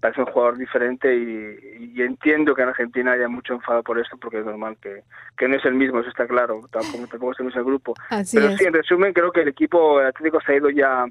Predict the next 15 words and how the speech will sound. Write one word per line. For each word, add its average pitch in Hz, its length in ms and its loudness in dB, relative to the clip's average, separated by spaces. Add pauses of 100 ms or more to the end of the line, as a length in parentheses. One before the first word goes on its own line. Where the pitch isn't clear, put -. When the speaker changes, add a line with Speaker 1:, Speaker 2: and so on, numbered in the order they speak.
(360)
Speaker 1:
a 127 120 -10
Madrid, 156 520 4
eh, 135 200 4 (100)
contento, 175 720 2
excepto 156 420 0
esto 139 280 0
que 139 40 0
te 135 120 0
decía 127 280 0
de 131 80 2
esta 135 180 -2
lesión 147 540 0
que 135 160 0
realmente 127 580 0
Speaker 2:
Ujú. 202 380 -2